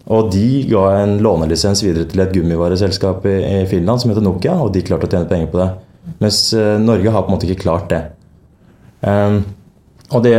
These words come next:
det er mange sånne historier. En annen historie som er meg veldig nær, er jo for at jeg studerte på Blindern, da, så er det på en måte at det,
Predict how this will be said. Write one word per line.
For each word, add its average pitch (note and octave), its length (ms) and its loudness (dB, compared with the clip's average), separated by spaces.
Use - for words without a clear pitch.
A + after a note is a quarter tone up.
det A#2+ 60 4
er C3 60 4
mange A2+ 300 4
sånne G2+ 220 4
historier. G2+ 420 2
En G#2+ 140 0
annen F#2 240 2
historie F#2+ 260 2
som G#2 140 2
er F#2 100 2
meg G2 160 4
veldig F#2+ 160 2
nær, B2+ 240 2
er G2 160 2
jo F#2+ 100 -2
for F#2+ 120 -2
at F#2+ 80 -4
jeg F#2+ 100 -2
studerte E2+ 300 -2
på G2 80 0
Blindern, G2+ 340 2
da, D#3+ 160 0
så B2 160 0
er G#2 200 2
det F#2+ 80 -4
på G2+ 60 0
en F2+ 60 0
måte F2 140 0
at - 80 -2
det, G2 100 4